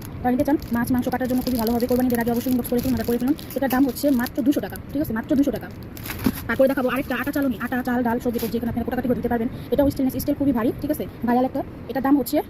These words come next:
মাত্র দুশো টাকা। তারপরে দেখাবো জুস পট, বিভিন্ন কালারের জুস পট আছে আমার কাছে। ঠিক আছে, এগুলো কিন্তু খুবই ভালো,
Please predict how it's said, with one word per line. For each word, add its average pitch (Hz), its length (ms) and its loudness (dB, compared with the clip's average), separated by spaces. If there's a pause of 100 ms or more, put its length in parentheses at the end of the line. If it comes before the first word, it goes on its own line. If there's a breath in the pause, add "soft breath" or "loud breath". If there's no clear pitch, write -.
(160)
মাত্র 262 280 0 (520)
দুশো 202 140 4
টাকা। 196 160 -6 (720)
তারপরে 262 220 4
দেখাবো 262 260 0
জুস 226 180 -4
পট, 202 100 -6 (340)
বিভিন্ন 311 220 4
কালারের 294 240 2
জুস 262 140 -4
পট 269 100 -2
আছে 277 140 -4
আমার 254 140 -2
কাছে। 262 160 -2 (240)
ঠিক 285 100 -4
আছে, 311 180 -2
এগুলো 247 140 0
কিন্তু 269 200 -2
খুবই 285 140 2
ভালো, 247 240 2